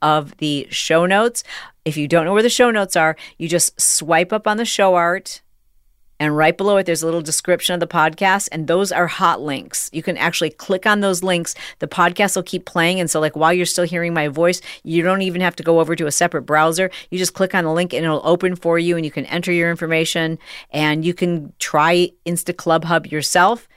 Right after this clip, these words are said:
If you're waiting for the Marketing Impact Academy to reopen, we are planning on doing an open, just a, a really small,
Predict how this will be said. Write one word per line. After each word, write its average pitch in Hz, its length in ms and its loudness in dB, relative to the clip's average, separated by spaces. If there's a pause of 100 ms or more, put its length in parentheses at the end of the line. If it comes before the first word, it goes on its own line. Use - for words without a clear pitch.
(340)
If 180 160 -2
you're 165 160 2
waiting 180 400 2
for 190 120 -6
the 175 60 -2
Marketing 165 460 -2
Impact 220 340 -2
Academy 240 500 -2
to 240 200 -6
reopen, 233 720 0
we 185 280 -4
are 175 520 2 (240)
planning 214 580 -2
on 156 260 -4
doing 156 380 -2 (680)
an 165 180 -2
open, 180 540 2
just - 320 -12
a, 151 100 -8 (160)
a 151 80 -4
really 226 720 -4
small, 175 840 -2